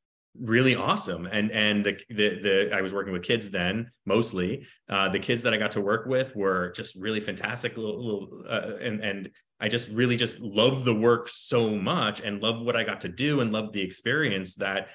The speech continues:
it was one of those things I was like, "Well, this is something I'm gonna have to keep going with. This is something I'm gonna have to learn more about." But I was really <laughs> dedicated to being a psychologist, really dedicating to doing talk therapy. And that was really what,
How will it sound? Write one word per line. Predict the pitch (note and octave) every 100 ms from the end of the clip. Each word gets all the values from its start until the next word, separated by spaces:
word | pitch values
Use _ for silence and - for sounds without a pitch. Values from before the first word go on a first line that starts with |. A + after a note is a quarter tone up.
| - -
it | A#2
was | G#2+
one | A2
of | A#2+
those | A2 G#2
things | B2
I | G#2
was |
like, | F#2+ G2
"Well, | G2
this | A#2 A#2+
is | A2+
something | G#2+ G2+ G2
I'm | F#2
gonna | F#2 F2
have | - F2 -
to | F2+ - _
keep | - A2+ F#2+ - _
going | - F#2+ F2+ D#2
with. | D#2+ -
This | G#2
is | A2+
something | A2+ G2+ G2
I'm | F#2
gonna | F#2
have | F#2+ F2+
to | F#2+
learn | F#2+ F#2+ F#2
more | F2+ E2+
about." | D#2+ G2+ F#2+ E2 - _ _ -
But | G#2+ B2+ B2
I |
was | C3 B2
really | D#3 D3+
<laughs> | A3+
dedicated | - C3 A2
to | G#2+
being | G#2
a | G#2
psychologist, | A2+ D#3+ C3 F2 F2
really | A2 G#2+
dedicating | A2 A2 G#2+ G#2+ G#2+
to | G#2
doing | G2 G#2+
talk | A2 A#2
therapy. | A2+ D#3+ D3 F#2+
And | F#2+
that | G2+
was | G#2 F2+
really | G2+ G#2 G#2
what, | G2+ F#2+